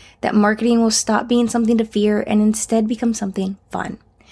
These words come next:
That you'll be able to fit your marketing into your business without it taking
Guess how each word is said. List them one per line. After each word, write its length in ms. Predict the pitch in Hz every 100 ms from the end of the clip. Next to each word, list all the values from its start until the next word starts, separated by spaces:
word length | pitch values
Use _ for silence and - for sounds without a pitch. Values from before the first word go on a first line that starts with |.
| - -
That 140 | 214 214
you'll 100 | 226
be 80 |
able 140 | 226 226
to 60 |
fit 220 | 220 220 247
your 100 | 269
marketing 500 | 262 240 247 254 -
into 300 | 220 208 -
your 160 | 208 226
business 560 | 226 240 240 - - - _ - _ -
without 460 | 202 - - 180
it 180 | 185 185
taking 440 | - 180 175 180